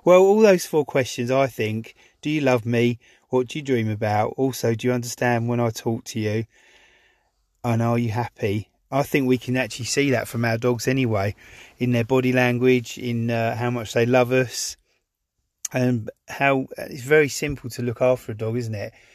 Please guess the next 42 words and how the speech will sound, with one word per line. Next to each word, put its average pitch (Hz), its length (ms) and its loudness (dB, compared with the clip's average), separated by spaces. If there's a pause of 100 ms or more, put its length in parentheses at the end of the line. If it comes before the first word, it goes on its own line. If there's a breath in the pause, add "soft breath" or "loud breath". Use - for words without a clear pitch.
(160 soft breath)
Give 147 160 -4
them 143 100 -2
the 143 100 -2
right 135 280 0
food, 110 500 -6 (500 soft breath)
give 131 160 -2
them 127 120 -2
some 139 180 -6
treats, 117 640 -8
give 120 160 0
them 110 200 0
lots - 280 -4
of 123 100 -4
love, 101 480 0
and 113 100 -8
give 110 140 -4
them 110 180 -4
lots - 360 -6
of 110 100 -6
walks 104 380 -4
so 101 260 -4
they 110 140 -4
can, 110 280 -4
uh, 110 280 -4
enjoy 110 420 -2
themselves. 104 640 -4 (440 loud breath)
And 127 160 0
then 151 140 0
you're 143 100 0
guaranteed 170 800 2
that 156 200 -2
they 180 200 4
will 175 120 -2
love 190 260 2
you. 151 500 2 (120)
They're 151 180 2
really 165 260 -4
simple 165 420 -2
animals 151 340 -2
in 120 120 0
that 123 200 -4
terms. 127 480 -2